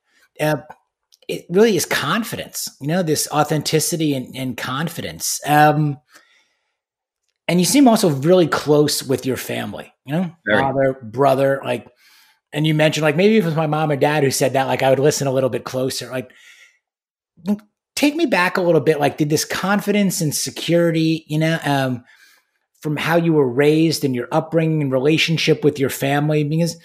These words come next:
Speaker 1: look, confidence is hard. I mean, even to fake it, you know, in a lot of ways, but
Speaker 2: Yeah,
Speaker 1: to
Speaker 2: it,
Speaker 1: really be, you know, truly confident and, again, and comfortable and being able to embrace what feels good. And, and I love that you mentioned, like, yeah, you know,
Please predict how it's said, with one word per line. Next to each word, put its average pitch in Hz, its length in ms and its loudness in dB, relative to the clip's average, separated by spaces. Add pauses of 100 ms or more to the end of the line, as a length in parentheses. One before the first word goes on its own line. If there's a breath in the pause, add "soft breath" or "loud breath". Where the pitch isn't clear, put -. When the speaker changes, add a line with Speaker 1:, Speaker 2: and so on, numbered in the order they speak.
(680 loud breath)
Speaker 1:
look, - 160 -8 (120)
confidence 262 580 0
is 185 120 0
hard. 180 580 2
I 117 80 -10
mean, 139 380 -6 (800)
even 180 320 -2
to 190 100 0
fake 220 300 2
it, - 140 -8 (160)
you 147 100 -4
know, 185 140 -4 (140)
in 147 100 -4
a 135 80 -2
lot 127 160 -4
of 123 60 -4
ways, 110 260 -8
but 165 140 2
Speaker 2:
Yeah, 196 120 0
Speaker 1:
to 131 60 -4
Speaker 2:
it, 160 100 -2
Speaker 1:
really 208 380 4
be, 151 420 0 (360 loud breath)
you 156 80 -2
know, 143 180 0 (300 soft breath)
truly 220 460 2
confident 143 720 -2
and, 131 120 -2
again, 143 320 -2
and 117 180 -6
comfortable 139 680 0
and 127 120 0
being 143 180 0
able 156 220 2
to 143 140 -4
embrace 135 460 0
what 147 120 -2
feels 156 380 0
good. 131 280 -2 (280 loud breath)
And, 160 260 0
and 170 120 2
I 170 60 4
love 226 240 4
that 208 140 -4
you 156 80 2
mentioned, 151 300 2
like, 143 160 -8
yeah, 220 120 -6 (580)
you 135 60 -10
know, 165 200 -8